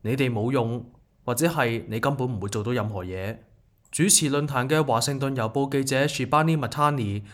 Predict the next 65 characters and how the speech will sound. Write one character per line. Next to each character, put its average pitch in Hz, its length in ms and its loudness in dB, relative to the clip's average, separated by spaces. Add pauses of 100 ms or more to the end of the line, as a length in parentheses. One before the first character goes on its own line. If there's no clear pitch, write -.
(100)
再 170 100 4
問 160 180 4
到 156 120 4
其 131 160 -2
他 160 160 4
講 143 200 2
者 135 220 2
有 139 140 0
冇 123 120 0
受 120 140 -2
到 123 140 0
威 147 200 4
脅， 123 360 -2 (420)
香 185 160 2
港 165 160 4
自 160 140 2
由 127 140 4
委 147 180 4
員 127 160 2
會 143 160 4
基 160 160 4
金 165 200 4
會 156 240 4
政 147 200 0
策 151 180 0
和 110 140 0
倡 151 180 2
議 139 160 2
專 165 180 0
員 127 160 2
許 107 100 -2
穎 135 240 2
婷 98 260 -6
話， 113 320 0 (340)
佢 151 160 0
經 190 180 4
常 156 160 -2
收 170 200 4
到 160 100 6
講 156 220 4
普 147 120 0
通 160 180 2
話 143 120 6
嘅 139 120 0
男 110 220 -2
性 131 200 -2
打 123 180 4
嚟， 113 340 0 (240)
對 156 120 4
方 175 200 4
能 120 120 2
夠 135 140 0
講 127 140 0
出 160 120 -2
佢 143 100 -2
嘅 135 120 -2
全 123 220 -2
名， 104 420 -2 (240)
又 151 100 2
問 147 200 4
佢， 143 340 2 (320)
「你 131 100 2
單 170 200 6
身 175 160 4
嗎？ 139 380 4